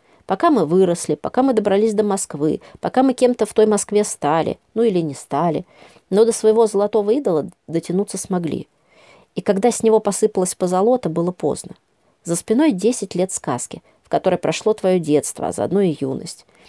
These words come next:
И теперь ты должен признаться себе, что это все время ты жил в придуманном мире, верил в несуществующего героя. Сложно.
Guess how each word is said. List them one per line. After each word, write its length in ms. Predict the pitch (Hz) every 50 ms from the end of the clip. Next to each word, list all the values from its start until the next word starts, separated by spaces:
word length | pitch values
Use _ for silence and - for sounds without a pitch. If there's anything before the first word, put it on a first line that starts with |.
| _ _ -
И 80 | 196
теперь 260 | - - - - 349 339
ты 140 | - 202
должен 280 | 180 202 233 240 240 220
признаться 440 | - 175 160 180 196 202 202 - 196
себе, 320 | - - 208 202 269 320
что 160 | - - -
это 180 | 196 190 - 185
все 240 | 185 - - - 185
время 400 | 185 214 254 311 339 277 170 147
ты 160 | - - 139
жил 220 | 156 180 226 262
в 60 | 254 -
придуманном 480 | - 165 170 208 220 208 202 202 202
мире, 340 | 196 180 165 143 - - - _ _ _ _ _ - _ -
верил 320 | 165 202 285 330 294 214
в 20 | -
несуществующего 800 | 160 151 - - 175 - - - - 220 226 233 - - 208 208
героя. 400 | 196 208 196 - - - - - _ _ _ _ _ _ _ _ _ _ _
Сложно. 540 | - - - 185 175 156 180 202 202 185 -